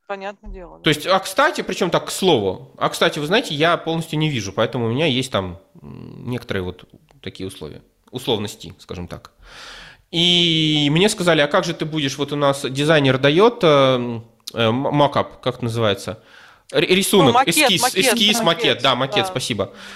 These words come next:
Speaker 2: А, дает макет, и вот ты должен с-, си эс эс натянуть на,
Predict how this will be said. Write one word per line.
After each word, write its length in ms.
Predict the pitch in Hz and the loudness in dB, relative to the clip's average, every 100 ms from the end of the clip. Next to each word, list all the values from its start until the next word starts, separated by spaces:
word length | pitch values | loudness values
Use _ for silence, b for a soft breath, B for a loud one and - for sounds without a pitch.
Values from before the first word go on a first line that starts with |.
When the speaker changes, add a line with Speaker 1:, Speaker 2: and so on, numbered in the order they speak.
| B | B
Speaker 2:
А, 160 | 143 135 | 0 2
дает 340 | 160 185 175 | 2 2 2
макет, 480 | 165 165 202 294 302 - | 0 -2 0 0 0 -4
и 180 | 180 165 | 0 2
вот 160 | 175 | 2
ты 100 | 240 | 2
должен 400 | 190 190 175 156 | 4 6 6 2
с-, 240 | 151 - 165 | 0 -2 0
си 160 | 180 | 2
эс 140 | 175 - | 2 2
эс 160 | 277 | 2
натянуть 540 | 175 160 160 185 214 - | 0 -2 2 2 2 0
на, 580 | 151 147 147 143 139 | 2 4 6 4 2